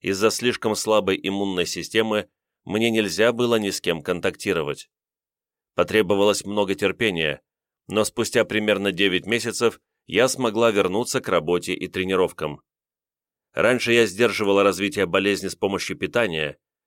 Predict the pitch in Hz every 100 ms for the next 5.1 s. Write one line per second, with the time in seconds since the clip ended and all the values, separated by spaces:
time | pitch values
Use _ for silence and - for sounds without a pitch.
0 | _ - - 82 113 135 120 _ _ -
1 | 90 92 107 117 - 101 110 135 - 127
2 | - 104 101 90 - 85 85 113 - _
3 | _ - 104 - 98 92 113 117 - 113
4 | 113 - 92 87 82 82 - 92 - 76
5 | -